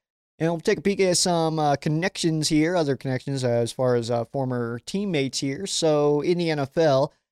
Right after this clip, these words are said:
defensive tackle Larrell Murchison, uh, played in Tennessee with kicker Randy Bullock and cornerback Adoree Jackson, not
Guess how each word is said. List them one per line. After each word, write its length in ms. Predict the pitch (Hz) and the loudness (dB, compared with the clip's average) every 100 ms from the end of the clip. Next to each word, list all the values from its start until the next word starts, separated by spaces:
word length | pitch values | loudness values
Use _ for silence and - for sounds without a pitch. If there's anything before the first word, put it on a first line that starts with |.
| _ _ | _ _
defensive 500 | 135 180 208 180 156 | -6 -2 -2 -2 -2
tackle 540 | - 165 180 202 196 156 | 2 0 2 0 2 2
Larrell 320 | 156 156 131 | 2 4 2
Murchison, 720 | 131 190 196 - 156 190 196 | 0 -6 -4 -4 -4 -4 -8
uh, 280 | - 135 127 | -6 -2 -2
played 340 | - 147 143 - | -2 -2 -2 -2
in 260 | 135 127 | -2 -2
Tennessee 560 | - 180 151 - 147 160 | -4 -4 -2 -2 -2 -2
with 460 | 165 123 117 - - | 0 -2 -2 -8 -8
kicker 320 | 156 147 143 | -6 -2 -2
Randy 340 | 131 127 117 | 0 0 -4
Bullock 380 | 107 147 170 165 - | -2 0 0 -4 -4
and 420 | 127 123 120 117 - | -4 -2 -4 -6 -8
cornerback 500 | 147 151 147 - - | -6 -4 -4 -6 -8
Adoree 360 | 131 123 120 117 | -4 -2 -2 -2
Jackson, 640 | 110 147 160 - 180 208 | -2 -2 -2 -4 -6 -4
not 320 | 160 123 120 | -4 -4 -8